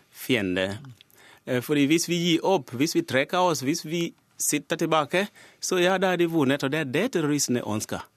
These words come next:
Vi må stå på og si nei til dette her.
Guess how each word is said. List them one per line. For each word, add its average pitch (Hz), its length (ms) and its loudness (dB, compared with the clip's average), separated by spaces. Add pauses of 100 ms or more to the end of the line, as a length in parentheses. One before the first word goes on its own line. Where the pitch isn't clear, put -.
(800)
Vi 151 200 0
må 135 340 4
stå 165 260 0
på 185 280 -2
og 139 120 -2
si 165 320 0
nei 139 400 2
til 151 220 -4
dette 151 260 0
her. 190 180 0